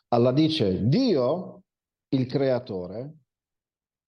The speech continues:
perché non cambia mai? Perché se cambiasse, se negli anni Dio cambia, vuol dire che si sta perfezionando,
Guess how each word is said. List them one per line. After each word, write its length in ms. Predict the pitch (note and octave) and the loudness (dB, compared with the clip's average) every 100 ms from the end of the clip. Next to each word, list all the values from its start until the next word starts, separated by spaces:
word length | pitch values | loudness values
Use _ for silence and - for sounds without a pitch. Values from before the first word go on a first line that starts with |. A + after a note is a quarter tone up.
| _ _ _ _ | _ _ _ _
perché 260 | - E3 C4+ | -6 0 0
non 140 | D#3 | 0
cambia 340 | B2+ A#2 G#2+ G#2 | -2 -4 -6 -10
mai? 360 | G2 F#2+ F2+ F#2 _ _ _ _ _ _ - | -10 -10 -12 -16 _ _ _ _ _ _ -6
Perché 220 | C3+ C#3 | -2 -2
se 160 | - - | -2 0
cambiasse, 1300 | D3+ D3 C#3 A3 D3+ - - G#2+ F#2+ G#2 C3+ D#3+ - _ _ | 2 4 4 4 2 -4 -10 -8 -6 -6 -10 -16 -20 _ _
se 180 | - D#3 | -4 2
negli 260 | D#3 C#3+ | 4 4
anni 480 | F3+ A3 G#3 F3 - | 2 2 0 0 -2
Dio 420 | - C3 E3 E3+ - | -4 -2 2 2 0
cambia, 720 | - C3+ G#2 F#2 F#2+ G2 A#2 A#2+ _ _ _ _ _ _ _ _ _ | -4 -4 -6 -8 -8 -10 -12 -16 _ _ _ _ _ _ _ _ _
vuol 240 | B2+ C3+ | -2 0
dire 200 | D3+ F3+ | 2 2
che 540 | - A#2 A#2 B2 - - _ _ _ | 2 2 2 0 -6 -20 _ _ _
si 180 | - - | -12 -8
sta 160 | B2+ C#3+ | -4 -2
perfezionando, 1040 | C3+ A#2+ B2 C3+ B2 A2 G#2+ A#2+ E3 - | -2 -2 -2 0 0 0 0 -2 -4 -10